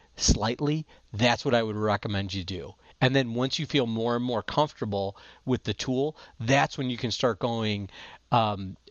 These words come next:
you can start going wild with it and creating your own reports. So really try to start slow with it. Bite off as, as much as you can chew. And then once you, you feel comfortable with it, then you can go to town with business intelligence.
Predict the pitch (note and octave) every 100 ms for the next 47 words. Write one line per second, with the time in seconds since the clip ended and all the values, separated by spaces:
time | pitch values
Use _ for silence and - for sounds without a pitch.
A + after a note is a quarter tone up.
0 | - - F#3 A#2 B2+ - A2+ A#2 G2+ F#2
1 | C#3 C3+ G#2 G2+ F#2+ A2 G#2 - A2 -
2 | A#2+ G#2+ G#2 G2 G#2 A2 G2+ F#2 - E2+
3 | D#2+ - A2+ G#2+ D3 E3 - E3+ E3 -
4 | D3 A#2+ - B2 B2+ B2 - B2 B2+ -
5 | - - - B2+ C#3+ - B2+ B2+ C3 -
6 | A2+ G2 - G#2+ A2 B2+ - G#2+ A2+ -
7 | F#2+ - C3+ A#2 - - - - B2 G#2+
8 | A2+ B2+ B2 A2+ - - - A#2+ C3+ -
9 | C#3 C3+ A#2 G#2+ C#3 A2+ - C#3+ - A#2+
10 | G#2+ G2+ F#2+ G#2+ G2+ - - _ _ B2
11 | B2 G#2+ G#2+ A2 F#2+ - F#2 F2+ F2 G#2
12 | G2 - - - B1+ C2 - - -